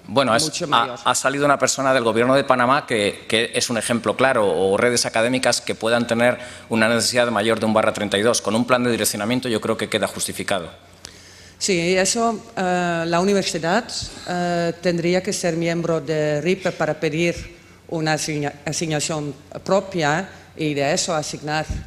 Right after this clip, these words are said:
Speaker 2: am, a sus insights, pero
Speaker 1: Correcto.
Speaker 2: es cada insight dentro de la universidad,
Speaker 1: Ujú.
Speaker 2: eh, puede recibir un barra cuarenta y ocho, pero la universidad en sí puede recibir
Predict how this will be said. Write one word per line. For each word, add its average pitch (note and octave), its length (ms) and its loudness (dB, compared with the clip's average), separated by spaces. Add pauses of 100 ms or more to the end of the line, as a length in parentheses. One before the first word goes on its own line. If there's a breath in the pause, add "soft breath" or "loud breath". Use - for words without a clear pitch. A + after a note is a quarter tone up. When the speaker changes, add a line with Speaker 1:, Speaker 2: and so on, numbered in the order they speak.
(160)
Speaker 2:
am, C#3 560 -8
a C#3 160 -8
sus - 520 -6
insights, C#3+ 540 -6
pero C#3+ 220 0
Speaker 1:
Correcto. F#2+ 400 2 (560 loud breath)
Speaker 2:
es - 360 -4 (160)
cada F3+ 320 4
insight G#3 560 0 (100)
dentro G#3 340 2
de F#3 100 2
la D3+ 120 2
universidad, D3 640 -2 (180)
Speaker 1:
Ujú. F#2+ 320 -2 (680 loud breath)
Speaker 2:
eh, D#3+ 480 -2 (440)
puede E3+ 220 0
recibir D3+ 380 -2
un D3 100 -4
barra C#3 260 0 (280)
cuarenta C#3+ 360 -2
y C3 40 -4
ocho, A2 340 -10 (180)
pero D3+ 220 2
la D3+ 260 2
universidad E3 600 0
en C#3 120 -2
sí F3 180 0
puede D3+ 260 -2
recibir C#3+ 560 -4